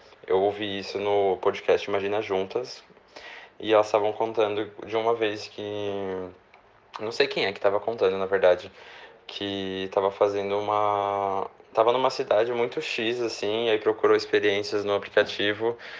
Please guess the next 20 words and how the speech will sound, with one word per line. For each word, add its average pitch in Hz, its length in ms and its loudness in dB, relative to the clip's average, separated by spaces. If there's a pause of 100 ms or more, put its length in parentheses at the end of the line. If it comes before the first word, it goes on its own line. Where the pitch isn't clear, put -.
(280)
e 107 140 6
acabou 107 380 6
fazendo 117 340 2
um 127 100 2
curso 110 380 -2
de 113 100 -8
panificação 107 800 2
na 98 120 2
casa 95 360 4
de 95 160 -4
um 101 140 0
cara 95 500 8
que - 80 -10
fazia 95 320 2
pão 92 320 4
com 98 140 4
a 95 40 8
mãe 98 220 0
dele 95 300 4
em, 95 320 -4